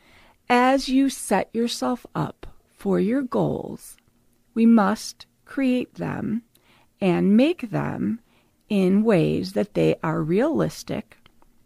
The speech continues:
and sustainable. So today's show is going to be just that. Let's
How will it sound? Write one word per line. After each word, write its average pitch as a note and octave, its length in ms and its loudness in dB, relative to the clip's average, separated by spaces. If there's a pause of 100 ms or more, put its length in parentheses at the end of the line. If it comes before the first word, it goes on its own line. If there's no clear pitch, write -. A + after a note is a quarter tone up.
(580)
and D#3+ 300 0
sustainable. G3+ 640 -6
So - 160 -6
today's F#4 500 0 (320)
show F#4 380 6
is A3 140 6
going G3 300 4
to D4 120 -2
be E3+ 440 0 (100)
just - 340 -4
that. D#4+ 260 0 (600)
Let's G#3+ 640 0